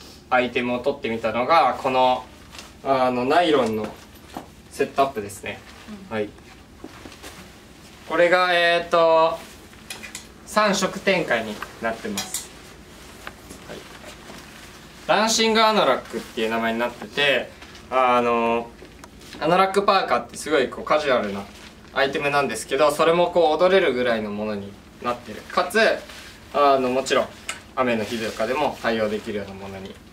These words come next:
Speaker 1: なってます。フリルがね、全体的に
Speaker 2: そうですね。
Speaker 1: 配されてるのがちょっと特徴的なのと、あと、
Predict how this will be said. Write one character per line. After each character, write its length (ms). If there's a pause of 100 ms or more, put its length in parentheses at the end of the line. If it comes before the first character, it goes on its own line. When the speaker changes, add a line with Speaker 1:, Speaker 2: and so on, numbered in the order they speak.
(360)
Speaker 1:
な 100
っ 60
て 80
ま 160
す。 400 (760)
フ 100
リ 120
ル 120
が 100
ね、 120 (120)
全 180
体 160
的 200
に 180
Speaker 2:
そ 80
う 20
で 60
す 60
ね。 60
Speaker 1:
配 140
さ 160
れ 80
て 140
る 100
の 120
が 140 (180)
ち 80
ょ 40
っ 20
と 100
特 220
徴 180
的 200
な 120
の 120
と、 400 (300)
あ 240
と、 260